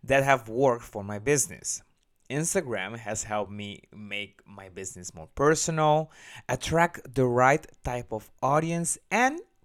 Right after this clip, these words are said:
convert my followers into paying customers.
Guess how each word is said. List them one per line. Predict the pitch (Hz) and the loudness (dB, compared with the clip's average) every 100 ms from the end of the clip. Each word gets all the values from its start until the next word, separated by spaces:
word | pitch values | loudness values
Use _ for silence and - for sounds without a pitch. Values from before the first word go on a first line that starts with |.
| - | -2
convert | 190 185 123 117 120 - | 0 0 0 0 0 -4
my | 107 107 123 196 | -12 -4 -4 -4
followers | - 113 104 104 101 135 - - - - | -6 -6 -6 -6 -6 -6 -6 -12 -20 -6
into | 131 127 - 139 139 | -2 -2 -6 -14 -12
paying | - - 95 107 | -14 -12 -14 2
customers. | 156 160 - 104 85 - - | 4 4 2 -8 -12 -14 -18